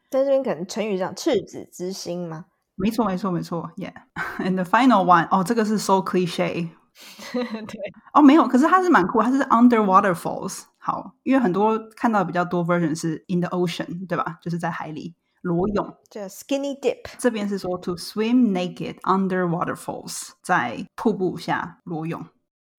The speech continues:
Speaker 2: All right, so what's on your list？那这边就鼓励大家，就是也可以去思考说，诶，如果你今天有这个时间，然后去想一想，诶，哪件，哪，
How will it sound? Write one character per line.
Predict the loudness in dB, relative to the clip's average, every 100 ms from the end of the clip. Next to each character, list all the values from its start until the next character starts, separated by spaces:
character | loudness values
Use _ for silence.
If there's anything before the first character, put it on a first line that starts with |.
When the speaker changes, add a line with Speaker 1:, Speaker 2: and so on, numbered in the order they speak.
| -8
Speaker 2:
All | -4
right, | -4 -4
so | 0 0 0 -16 -18 -2
what's | -2 2
on | 2 2 2
your | 0 0 0
list？ | 0 -4 -10 -14 -20 _ _
那 | -6
这 | -6
边 | -2 -2
就 | -2
鼓 | -4 -4 -4
励 | -4
大 | -4 -4
家， | -4 -4 -4 -6 -8 _ _ _
就 | -14
是 | -10 -6
也 | -4 -4
可 | -2
以 | 0
去 | -2
思 | -6 -8
考 | -8 -6
说， | -6
诶， | -4 -2
如 | -2 -4
果 | -2 -2
你 | -2
今 | -4 -6
天 | -4 -4 -2 -4 -6
有 | -6 -6 -6
这 | -6
个 | -6
时 | -6 -12
间， | -12 -10 -8 -8 -10
然 | -10
后 | -10 -8
去 | -6
想 | -4 -4
一 |
想， | -4 -6
诶， | -4 -2
哪 | -2 -4
件， | -6 -4 -6 -6
哪， | -4 -2 -4